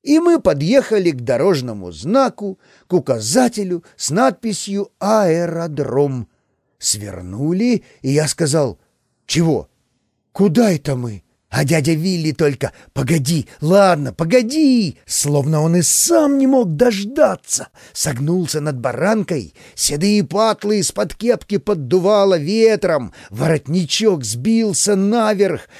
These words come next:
и в просвет виднелась шея. А старик Джоб твердил: "Ну да мне, в общем-то, всё уже было ясно". "Ишь, чего раздобыл, скажи ты, вон делов натворил,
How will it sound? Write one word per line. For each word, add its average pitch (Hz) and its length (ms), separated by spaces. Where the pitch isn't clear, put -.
и 185 120
в - 120
просвет 151 640
виднелась 139 680
шея. 139 600
А 262 140
старик 143 480
Джоб 151 440
твердил: 151 720
"Ну 311 220
да 156 180
мне, 160 300
в 185 100
общем-то, 160 400
всё 196 240
уже 139 260
было 127 320
ясно". 147 640
"Ишь, 202 360
чего 180 400
раздобыл, 190 840
скажи 277 600
ты, 233 500
вон 240 400
делов 214 640
натворил, 180 880